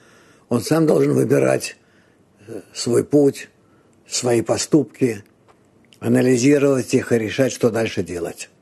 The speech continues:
А если он будет со всех сторон слушать всякие советы, как это обычно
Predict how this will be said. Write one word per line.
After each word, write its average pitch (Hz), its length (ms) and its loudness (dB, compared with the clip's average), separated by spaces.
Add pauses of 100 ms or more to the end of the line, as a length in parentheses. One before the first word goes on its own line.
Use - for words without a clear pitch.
(1000)
А 120 240 0
если 135 280 2
он 143 120 2
будет 139 200 2
со 139 120 2
всех 143 220 0
сторон 139 320 2
слушать 113 340 0
всякие 131 380 0
советы, 156 480 2
как 110 220 -4
это 113 160 -2
обычно 110 500 -4